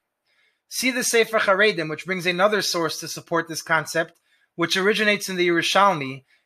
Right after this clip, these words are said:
that the careful observance of one specific mitzvah will improve the quality of his life and lengthen the days of his life in the eternal world that is entirely good. However,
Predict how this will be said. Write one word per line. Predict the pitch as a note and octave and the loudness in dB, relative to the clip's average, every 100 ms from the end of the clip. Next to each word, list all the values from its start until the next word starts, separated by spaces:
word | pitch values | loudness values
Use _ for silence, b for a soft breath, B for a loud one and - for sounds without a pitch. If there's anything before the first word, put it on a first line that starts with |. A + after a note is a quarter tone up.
| - | -10
that | D3+ | -4
the | E3+ | -4
careful | - A3+ G#3 B3 A3+ | 2 4 4 2 2
observance | D#3+ D3 G3+ E3+ C#3+ C#3+ | 2 4 4 4 -2 -6
of | D#3 | -6
one | D3 F3 A#3+ | 0 2 2
specific | - G3+ - F3 G3 | 0 -6 -8 -6 -6
mitzvah | F#3 F#3+ - C3+ C3 - _ _ - | -2 -4 -4 -6 -8 -10 _ _ -6
will | E3+ | -2
improve | F3+ - A#3+ A#3+ | -2 -2 0 0
the | F#3+ | 0
quality | - F#3+ G#3 G3+ | 2 4 4 4
of | F3+ | 2
his | D#3 C#3+ | 0 2
life | E3+ G3+ A3 - _ _ _ - | 4 4 0 -10 _ _ _ -6
and | D#3+ E3 | -2 2
lengthen | F#3+ A3+ - G#3 | 2 0 -4 -4
the | F3+ | -2
days | D#3 F3 A3 G#3+ | 0 2 2 2
of | G#3 | -2
his | G3+ | 0
life | G3+ G3+ G3+ | 2 2 2
in | E3+ | -4
the | D#3+ | -4
eternal | D#3 - G3+ G#3+ G#3 | -4 0 2 4 2
world | G3+ G#3 G3+ E3+ | 2 4 2 2
that | D#3 | -2
is | D3 | -2
entirely | D#3 - F#3 F#3 E3+ | -8 2 4 4 2
good. | D3 D3 - _ _ _ _ _ _ _ _ _ _ _ _ _ _ - | 0 -2 -2 _ _ _ _ _ _ _ _ _ _ _ _ _ _ -2
However, | G#3 A#3+ F3+ A#2+ G#2 | 2 4 4 2 -14